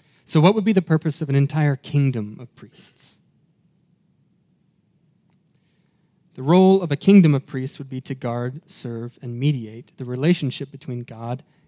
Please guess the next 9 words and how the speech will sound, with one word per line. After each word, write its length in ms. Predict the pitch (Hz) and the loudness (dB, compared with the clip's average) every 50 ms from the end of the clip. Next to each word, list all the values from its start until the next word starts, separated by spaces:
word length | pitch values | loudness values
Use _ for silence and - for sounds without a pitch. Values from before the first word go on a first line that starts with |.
| _ _ | _ _
and 140 | 123 120 120 | -14 -14 -6
all 260 | - 131 139 147 156 | -2 -2 0 0 0
the 100 | 151 156 | 0 0
nations, 680 | 151 147 139 131 - - - _ _ - - - _ _ _ _ _ _ | 0 0 0 -2 -6 -10 -18 _ _ -20 -20 -20 _ _ _ _ _ _
the 80 | - 117 | -18 -6
rest 300 | 127 147 156 - - - | -4 -4 -4 -4 -8 -12
of 120 | 151 147 | -12 -10
the 60 | 160 | -10
world. 380 | 143 156 165 143 127 - _ | -8 -6 -6 -8 -8 -12 _